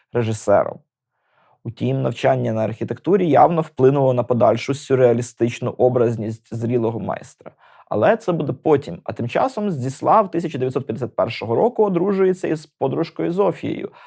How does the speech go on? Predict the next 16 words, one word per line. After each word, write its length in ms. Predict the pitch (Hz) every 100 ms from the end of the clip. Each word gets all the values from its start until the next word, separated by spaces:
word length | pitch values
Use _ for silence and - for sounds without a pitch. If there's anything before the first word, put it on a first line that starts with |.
| -
а 120 | - 156
наступного 540 | 247 - 196 180 139
року 300 | 127 156 170
завершив 640 | 143 127 113 139 147 127
навчання 680 | 123 107 - 123 180 180 185 - _ -
і 60 |
по 120 | 123
тому, 400 | 110 135 180 175
як 220 | 170 139 120
було 180 | 123
тоді 220 | 123 117 123
прийнято 420 | 123 120 110 117
в 40 |
юній 340 | 120 127 117 110
соціалістичній 1000 | - 113 113 110 113 - 117 - 110
Польщі, 600 | 113 - 190 233 - 226